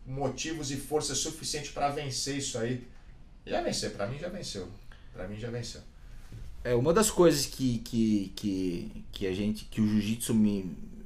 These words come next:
Speaker 2: me fez enxergar bastante, me fez ver bastante nessa fase aqui, é o não pular etapas, né? Você sabe bem como funciona isso aí. Não adianta você chegar, é,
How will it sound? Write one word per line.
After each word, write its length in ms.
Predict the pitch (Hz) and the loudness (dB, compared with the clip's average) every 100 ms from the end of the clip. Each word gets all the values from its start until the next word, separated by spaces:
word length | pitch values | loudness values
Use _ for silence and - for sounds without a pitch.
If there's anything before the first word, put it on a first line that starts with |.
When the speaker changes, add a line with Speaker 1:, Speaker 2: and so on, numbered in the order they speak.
| - | -2
Speaker 2:
me 160 | 107 | 0
fez 400 | 98 - 120 131 | 0 6 8 8
enxergar 540 | 120 - 110 101 101 101 | 6 4 6 6 6 4
bastante, 580 | - - - 110 117 101 | 2 2 4 4 4 0
me 80 | |
fez 300 | 98 110 104 | 0 2 2
ver 300 | 95 95 110 | 0 2 4
bastante 520 | 117 98 - 110 107 98 | 4 2 0 2 2 0
nessa 240 | 202 - | -2 -4
fase 460 | - 95 98 127 87 | -2 -2 -2 -2 -6
aqui, 340 | - 147 156 - - - - | -4 -2 -4 -8 -12 -12 -4
é 180 | 98 107 | 0 4
o 160 | 113 | 6
não 200 | 117 127 | 8 6
pular 340 | - 143 131 147 | 6 6 6 6
etapas, 540 | 151 98 92 - 87 | 4 2 2 0 -4
né? 120 | 92 101 - - - - - - - - - - - - | -4 -6 -12 -10 -10 -10 -10 -12 -10 -8 -8 -8 -10 -10
Você 140 | - | -4
sabe 320 | - 104 107 110 | -2 0 0 0
bem 260 | 110 110 | 4 6
como 200 | 107 113 | 6 2
funciona 520 | - 117 107 104 98 | 0 -2 0 0 0
isso 160 | 95 - | -2 -2
aí. 260 | 87 87 - - - - | -2 -4 -6 -8 -10 -6
Não 80 | 98 | -6
adianta 320 | 98 98 101 | 0 0 0
você 160 | - 120 | -2 -2
chegar, 760 | - 117 104 101 98 92 87 - - - - - | 2 2 4 4 4 0 -2 -8 -10 -10 -8 -8
é, 520 | 90 90 87 85 85 | -4 -2 -2 -4 -8